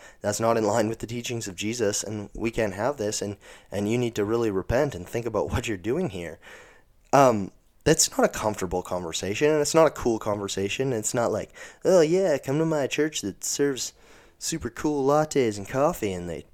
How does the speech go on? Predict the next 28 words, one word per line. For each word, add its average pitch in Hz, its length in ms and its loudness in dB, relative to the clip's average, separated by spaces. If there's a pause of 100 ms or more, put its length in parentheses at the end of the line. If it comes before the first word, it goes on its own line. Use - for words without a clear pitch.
talk 139 240 -2
about 120 240 -2
surface - 400 -4
deep 139 200 -8
issues." 156 380 -2
It's - 140 -8
like, 90 200 -4 (880)
no, 139 240 8
no 123 160 2
offense 92 340 -4
to - 80 -12
churches 78 320 -8
that 82 140 -8
do 76 100 -8
that. 58 200 -10
Like, 90 240 -6
I'm 92 160 -4
sure - 180 -6
they're 80 140 -8
leading 85 240 -10
people - 220 -14
to - 60 -18
Christ - 320 -10
and 92 80 -8
whatever. 85 340 -10
But - 240 2 (1400)
the, 113 360 6
the, 127 480 6